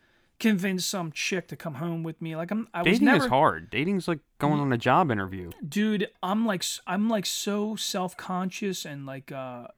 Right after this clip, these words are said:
Speaker 1: afraid, and, like, bad things happened to me when I was little, which make me very insecure about things.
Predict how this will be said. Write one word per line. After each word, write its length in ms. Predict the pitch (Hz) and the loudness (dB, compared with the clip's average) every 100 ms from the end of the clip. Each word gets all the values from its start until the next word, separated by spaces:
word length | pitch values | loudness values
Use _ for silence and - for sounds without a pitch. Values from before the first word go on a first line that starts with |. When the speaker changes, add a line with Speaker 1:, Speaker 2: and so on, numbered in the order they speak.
| _ - | _ -20
Speaker 1:
afraid, 760 | - - 175 180 175 175 175 | -18 -6 -2 0 0 -2 -4
and, 260 | 117 135 127 | -8 -12 -12
like, 280 | 123 123 _ _ _ _ _ | -14 -16 _ _ _ _ _
bad 300 | - 196 202 | 0 2 0
things 260 | - 208 180 | -2 -4 -2
happened 300 | 175 170 175 | -2 -4 -2
to 40 | 170 | -2
me 160 | 175 | -2
when 200 | 160 147 | -4 -6
I 40 | 131 | -8
was 120 | 131 | -8
little, 400 | 156 202 202 190 | -4 0 0 0
which 260 | 160 151 - | -4 -8 -8
make 200 | 160 160 | -8 -8
me 120 | 156 | -8
very 320 | 151 165 165 | -6 -6 -4
insecure 640 | 165 156 147 - - 196 185 | -6 -6 -8 -10 -6 -2 -2
about 300 | 170 160 156 | -2 -6 -8
things. 680 | - 175 165 165 160 156 | -10 -8 -6 -8 -8 -10